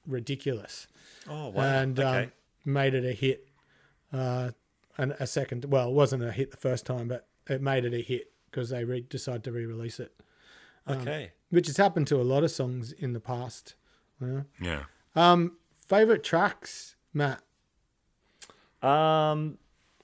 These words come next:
Speaker 2: I mean, Just a Girl is pop magic. It's, it's great. But my absolute favourites, 'cause they're a bit more scarry, are Spiderwebs and Sunday Morning.
Speaker 1: Yeah.
Speaker 2: I, I love that. When you talk about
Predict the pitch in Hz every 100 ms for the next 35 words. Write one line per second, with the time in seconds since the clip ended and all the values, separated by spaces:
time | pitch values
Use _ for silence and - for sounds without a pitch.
0 | _ _ - 151 156 185 - 139 143 139
1 | 127 123 113 110 117 101 - - _ _
2 | _ - 139 101 117 123 120 156 - -
3 | - - - - - 107 - 117 127 117
4 | 139 - - 131 131 127 143 175 - 170
5 | 147 - 117 101 120 - 127 127 123 104
6 | 139 110 101 - 113 120 120 104 165 180
7 | - 113 113 113 110 110 - - - 127
8 | 135 123 120 113 110 110 - - 113 104
9 | 107 110 110 104 - 120 110 110 104 101
10 | 104 92 85 _ _ _ _ _ _ _
11 | _ _ _ _ 127 113 - - 127 120
12 | - 120 113 117 117 113 110 113 135 139
13 | 117 123 120